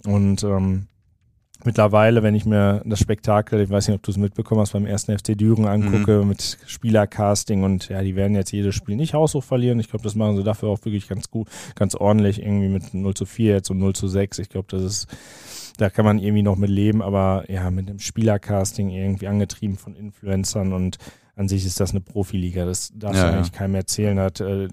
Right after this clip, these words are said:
Speaker 1: Türkspor sich, äh, äh, also fast schon den Kopf irgendwie vernünftig aus der Schlinge gezogen. Ich kann total verstehen, dass sich alle anderen drüber ärgern, aber am Ende, am Ende haben die das Finanzielle gesehen und haben gesagt, das bringt uns hier nichts mehr.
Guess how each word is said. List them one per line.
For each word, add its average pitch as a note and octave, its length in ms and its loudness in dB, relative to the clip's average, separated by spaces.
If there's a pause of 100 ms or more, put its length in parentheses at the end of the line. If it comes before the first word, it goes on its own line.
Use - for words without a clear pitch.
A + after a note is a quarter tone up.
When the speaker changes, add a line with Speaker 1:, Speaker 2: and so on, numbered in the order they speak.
(120)
Speaker 1:
Türkspor G2+ 720 0
sich, F#2+ 240 -8
äh, G2 60 -8
äh, G2 300 -2
also F#2 480 -6
fast G2 220 -6
schon G2 340 -2
den G2+ 140 -6
Kopf - 260 -4
irgendwie F#2+ 200 -4
vernünftig G2 520 -2
aus F#2+ 100 -2
der G2 80 -6
Schlinge A#2+ 320 2
gezogen. G2+ 440 -2
Ich - 120 -8
kann A#2+ 300 -2 (100)
total A#2 300 0
verstehen, B2 240 0
dass G#2 140 0
sich - 180 -8
alle A#2+ 120 2
anderen A#2 220 2
drüber G#2 260 0
ärgern, A2 380 2 (500)
aber G2 200 2
am G2 120 2
Ende, G2+ 520 4 (760)
am G2+ 140 -6
Ende G2+ 180 0
haben G2 80 2
die G2 80 2
das F#2+ 140 0
Finanzielle G#2 520 0
gesehen F#2+ 380 0
und F#2 80 0
haben F#2+ 100 0
gesagt, F#2+ 280 -4
das - 100 -2
bringt G2 220 -4
uns F#2+ 120 -4
hier - 100 -8
nichts - 280 -10
mehr. G2 240 -6